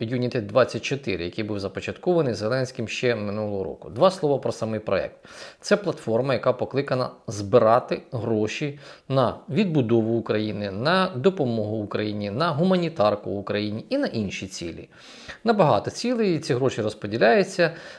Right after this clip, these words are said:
Уже на сьогоднішній день вдалося зібрати понад чотириста мільйонів доларів. Гроші поступають на спеціальний рахунок Національного банку України, звідки вони надходять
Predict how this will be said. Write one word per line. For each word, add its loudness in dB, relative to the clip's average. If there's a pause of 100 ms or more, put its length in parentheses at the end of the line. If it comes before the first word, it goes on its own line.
Уже 4
на 4
сьогоднішній -2
день 2
вдалося 0
зібрати 2
понад -2
чотириста 2
мільйонів 0
доларів. -4 (440)
Гроші 4
поступають 2
на -2
спеціальний 0
рахунок -2
Національного -2
банку -2
України, 0
звідки -2
вони -2
надходять -2